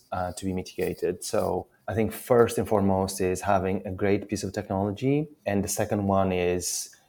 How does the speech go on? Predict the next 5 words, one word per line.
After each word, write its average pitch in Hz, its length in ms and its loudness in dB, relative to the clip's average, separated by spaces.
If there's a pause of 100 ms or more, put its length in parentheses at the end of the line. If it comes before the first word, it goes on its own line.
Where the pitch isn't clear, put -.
having 95 720 4
access 101 360 -2
to 110 100 0
real-time 92 400 0
data. 87 540 -6